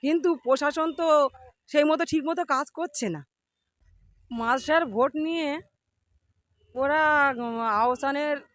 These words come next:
আহসান আর সওগাত মোল্লা যে হারে আইএসএফদের মারধর করেছে, মহিলাদের পর্যন্ত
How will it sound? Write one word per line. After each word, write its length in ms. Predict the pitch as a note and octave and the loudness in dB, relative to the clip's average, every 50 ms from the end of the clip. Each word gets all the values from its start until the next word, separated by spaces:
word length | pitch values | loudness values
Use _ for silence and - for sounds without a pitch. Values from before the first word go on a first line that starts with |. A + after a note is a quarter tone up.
| _ _ _ _ _ _ _ _ _ _ - | _ _ _ _ _ _ _ _ _ _ -8
আহসান 500 | - A3 A#3 C4 C#4 C#4 D#4+ D#4+ E4 E4 | -2 0 2 2 2 2 0 -2 -2 -2
আর 80 | D#4+ | -4
সওগাত 420 | - - C4+ C4 B3+ B3+ C#4+ C#4+ D#4 | -4 -2 -2 -2 0 0 -2 -4 -2
মোল্লা 400 | D#4 D#4+ D#4+ D4+ C4 C4 C#4+ D#4+ - _ _ _ _ _ _ _ _ _ - | -4 -4 -2 0 0 0 -2 -4 -12 _ _ _ _ _ _ _ _ _ -18
যে 200 | F#3 F3 A3 B3+ | -10 -4 -4 -2
হারে 260 | C4 C#4+ D4+ D#4+ D#4+ | -2 0 0 0 2
আইএসএফদের 560 | C#4 A#3 A3 A3 A#3+ A#3 - C#4+ B3+ A#3+ D#4 D4+ | 2 2 2 2 0 -2 -6 -10 -8 -6 -6 -4
মারধর 440 | B3 G#3 G#3+ A#3+ B3 A#3 D#4 D#4+ D4+ - | -2 -2 -2 -2 -2 -2 -6 -6 -4 -4
করেছে, 420 | D4 C4+ C4+ - A#3+ A3+ A#3+ C4+ C4+ - _ _ _ _ - | -4 -4 -4 -4 -4 -6 -6 -6 -10 -18 _ _ _ _ -10
মহিলাদের 540 | G3+ G3+ G#3+ A#3+ C#4 D4 D#4 D#4 B3+ D#4+ D#4+ | -6 -4 -2 0 0 2 0 0 0 -2 -6
পর্যন্ত 440 | A3+ D#4 D4 B3 D#4 D#4+ D4+ - | -4 -6 -6 -4 -6 -6 -6 -4